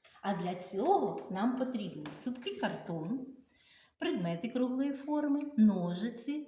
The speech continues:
пензлик, олівець, клейстер і, найголовніше, зерно або насіння. Я беру спочатку на картоні, обвожу ось таку пасочку. Ось так.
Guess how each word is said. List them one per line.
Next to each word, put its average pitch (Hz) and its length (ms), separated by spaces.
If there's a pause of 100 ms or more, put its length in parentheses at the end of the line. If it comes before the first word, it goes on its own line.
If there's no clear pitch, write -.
(140)
пензлик, 175 680
олівець, 170 640
клейстер 208 760
і, - 1000
найголовніше, 180 920
зерно 247 640 (400)
або 247 500
насіння. 165 680 (600)
Я 349 240
беру 185 260
спочатку 180 680
на 294 160
картоні, 156 560 (560)
обвожу 175 720 (220)
ось 427 160
таку 220 260
пасочку. - 720 (1800)
Ось - 120
так. 185 340